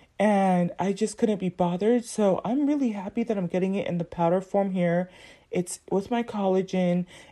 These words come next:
and I love that I'm taking it after I work out. So this, this, I really like this product. The other thing too,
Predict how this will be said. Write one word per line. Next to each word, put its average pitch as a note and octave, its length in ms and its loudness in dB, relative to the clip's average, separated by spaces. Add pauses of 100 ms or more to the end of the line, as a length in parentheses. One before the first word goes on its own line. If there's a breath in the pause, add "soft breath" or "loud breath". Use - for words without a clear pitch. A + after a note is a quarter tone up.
and G3+ 140 4
I G3 120 4
love G3+ 320 6
that A#3+ 120 4
I'm G3 100 0
taking G3+ 340 -2
it F#3 220 0 (160)
after F#3+ 440 2
I F3 100 6
work F3 420 4
out. E3+ 320 0
So E3 460 2
this, - 340 -2
this, F#3 440 0
I A#3+ 120 6
really F#3 300 4
like E3 220 -2
this D#3 140 -10
product. E3 440 -2 (580 loud breath)
The - 240 -2
other C#4+ 340 -4
thing B3+ 260 0
too, A3 800 2